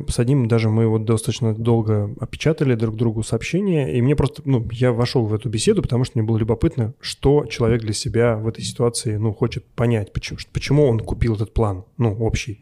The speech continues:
типа средний по больнице. Он говорит, что эти планы составлены так, чтобы, а, не навредить, типа по самой нижней планке, вот типа это лучше, чем ничем не заниматься.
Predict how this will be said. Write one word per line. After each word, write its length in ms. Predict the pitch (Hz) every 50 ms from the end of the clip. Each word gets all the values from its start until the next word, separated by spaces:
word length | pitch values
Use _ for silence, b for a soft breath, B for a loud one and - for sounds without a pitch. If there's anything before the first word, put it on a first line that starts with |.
| -
типа 160 | - - 123 -
средний 300 | - 131 127 113 110 107
по 100 | - 120
больнице. 440 | 113 113 117 117 110 104 - -
Он 60 | 185 214
говорит, 340 | 202 175 147 117 107 101 B B B B B B B B B B B B
что 240 | - - - - 127
эти 220 | 131 151 139 120 131
планы 400 | - 139 151 196 240 220 135 110
составлены 600 | - 135 120 - 139 131 123 120 113 117 113 101
так, 440 | - - 147 196 240 - - B B B B B B B
чтобы, 400 | - - - - 139 123 127 127 -
а, 240 | - 131 113 107 107
не 200 | - 131 135 127
навредить, 640 | 113 113 104 113 113 110 110 139 202 247 - - - _ _ _
типа 240 | - - 127 - -
по 160 | - - 120
самой 320 | - - 139 120 113 113 120
нижней 260 | 127 120 104 104 107
планке, 540 | - - 127 147 196 240 220 - - 117 - - -
вот 160 | 123 120 -
типа 160 | 139 120 127
это 160 | 120 - 143
лучше, 420 | 120 120 127 160 220 233 - - 127
чем 260 | - - 139 117 113
ничем 280 | 110 107 - 170 185 185
не 80 | 143
заниматься. 560 | 117 117 120 113 104 95 92 113 - - -